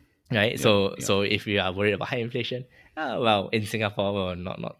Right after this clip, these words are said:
Speaker 1: not super much to worry about, right? And, you know,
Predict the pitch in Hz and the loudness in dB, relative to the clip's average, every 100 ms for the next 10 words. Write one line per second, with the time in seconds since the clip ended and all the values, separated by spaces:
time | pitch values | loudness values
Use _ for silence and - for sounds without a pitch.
0 | - 101 - - - - - 95 104 - | -8 -8 -8 -10 -8 -6 -6 -6 -4 -4
1 | - - - _ _ - _ _ - 110 | -4 -8 -12 _ _ -20 _ _ 0 0
2 | - _ _ _ _ _ 117 107 98 92 | 0 _ _ _ _ _ 0 2 2 -2
3 | - - 104 90 85 - | -6 -6 -4 -2 -4 -8